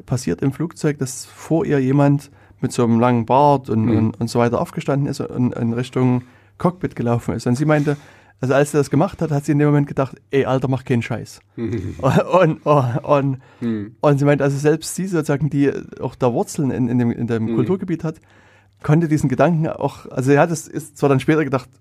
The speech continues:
Speaker 1: so, so für sich gedacht, „Was hab ich denn jetzt grad gedacht und, und
Speaker 2: Mhm.
Speaker 1: was, was
Speaker 2: Mhm.
Speaker 1: ist das eigentlich für ein Blödsinn?“
Speaker 2: Ja, wobei,
Speaker 1: aber
Speaker 2: weil das so, weil das so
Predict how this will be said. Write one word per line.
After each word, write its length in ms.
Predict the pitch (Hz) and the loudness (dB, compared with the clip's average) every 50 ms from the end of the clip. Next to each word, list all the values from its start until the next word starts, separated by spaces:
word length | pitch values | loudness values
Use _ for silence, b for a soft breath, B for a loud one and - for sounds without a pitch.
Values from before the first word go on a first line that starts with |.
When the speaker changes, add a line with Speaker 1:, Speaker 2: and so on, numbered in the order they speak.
| _ _ _ _ - | _ _ _ _ -10
Speaker 1:
so, 260 | 143 139 139 - - | -6 -4 -2 -2 0
so 160 | 127 127 135 | 2 2 2
für 80 | 127 139 | 2 2
sich 200 | 143 185 190 - | 0 -2 -2 0
gedacht, 260 | - 143 131 123 - | 0 0 0 0 -2
„Was 120 | 127 117 - | -4 -2 -2
hab 80 | 135 | 0
ich 60 | 139 | 0
denn 100 | - 143 | 0 0
jetzt 60 | 123 - | 0 2
grad 180 | - 123 - | 0 0 0
gedacht 380 | - - - 170 190 - - - | -2 -4 -6 -6 -6 -6 -4 -2
und, 120 | 127 123 | 0 0
und 120 | 113 117 113 | 2 2 0
Speaker 2:
Mhm. 40 | 104 | 0
Speaker 1:
was, 200 | 98 95 92 95 - | 0 -2 -4 -6 -8
was 340 | - 92 117 123 123 - | -10 -8 -8 -8 -8 -6
Speaker 2:
Mhm. 260 | 123 104 90 92 92 - | -8 -6 -6 -6 -8 -8
Speaker 1:
ist 80 | 135 143 | -4 -2
das 80 | 190 120 | 0 0
eigentlich 140 | 123 123 | 0 0
für 60 | 120 120 | -2 -2
ein 60 | 117 | 0
Blödsinn?“ 240 | 135 156 - 117 - | 0 0 0 2 2
Speaker 2:
Ja, 60 | 123 | 2
wobei, 100 | 123 131 131 | 4 4 4
Speaker 1:
aber 80 | 127 139 | 2 2
Speaker 2:
weil 80 | 135 | 0
das 160 | 139 135 - | 0 0 0
so, 180 | - 151 156 151 - | 0 0 0 0 0
weil 100 | 131 127 | -2 -2
das 160 | 131 120 127 | -2 -4 -4
so 360 | - 143 147 147 151 160 - | -6 -6 -6 -6 -6 -8 -12